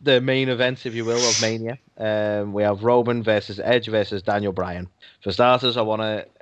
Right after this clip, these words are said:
say to everyone on the entire Instagram community, everyone on Twitter, everyone everywhere, Reddit as well, fuck it.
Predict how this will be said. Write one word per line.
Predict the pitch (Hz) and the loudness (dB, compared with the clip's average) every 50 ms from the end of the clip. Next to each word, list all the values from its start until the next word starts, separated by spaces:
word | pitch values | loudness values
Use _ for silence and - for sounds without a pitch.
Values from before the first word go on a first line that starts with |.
| - - | -20 -20
say | - - 117 107 107 107 | -14 -8 -6 -6 -6 -6
to | - 110 107 104 - | -4 -4 -4 -2 0
everyone | 120 120 117 117 113 110 107 | -2 -2 0 0 0 0 0
on | 104 101 | 0 -2
the | 101 98 | -4 -6
entire | 98 95 - 110 107 104 101 | -6 -4 -2 0 0 0 0
Instagram | 98 95 - 98 101 98 92 | -4 -8 -8 -6 -6 -6 -6
community, | - - 98 101 101 95 95 - - 101 | -6 -6 -4 -4 -2 -2 -2 -2 0 0
everyone | 95 92 98 98 95 | 0 2 2 2 2
on | 95 92 | 0 0
Twitter, | - - - 110 101 - 104 | -2 0 0 0 2 4 4
everyone | 101 98 101 101 98 104 98 98 95 92 92 95 - - - | 4 4 2 2 0 0 0 2 2 2 0 -2 -8 -6 0
everywhere, | 110 117 110 98 104 98 95 95 92 92 92 92 90 | 0 0 2 2 -2 0 0 2 2 2 2 0 0
Reddit | - 113 123 120 110 110 85 | 0 2 2 2 2 2 0
as | - 90 | -2 -2
well, | 92 92 90 90 | -4 -6 -6 -6
fuck | 87 - 98 95 - | -6 -4 -4 -2 -2
it. | 95 - | -4 -4